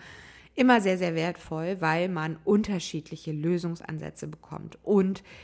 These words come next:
nicht allein im stillen Kämmerlein nach seinen Lösungen suchen muss. Also, in diesem Sinne weißt du jetzt, warum ich ein Optimist bin, denn ich finde, für jedes Problem, für jede Herausforderung gibt es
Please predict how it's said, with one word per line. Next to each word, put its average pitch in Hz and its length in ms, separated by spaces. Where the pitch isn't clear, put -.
nicht 196 480
allein 170 480
im 156 140
stillen 185 380
Kämmerlein 165 760
nach 160 200
seinen 151 400
Lösungen 151 380
suchen 156 400
muss. - 240
Also, 147 240
in 233 100
diesem 302 300
Sinne 247 420
weißt 185 300
du 226 40
jetzt, 170 320
warum 170 220
ich - 160
ein 185 100
Optimist - 600
bin, 214 180
denn 294 180
ich - 120
finde, 247 520
für 175 80
jedes 254 540
Problem, 220 440
für 190 140
jede 220 280
Herausforderung 165 1000
gibt 180 240
es 220 200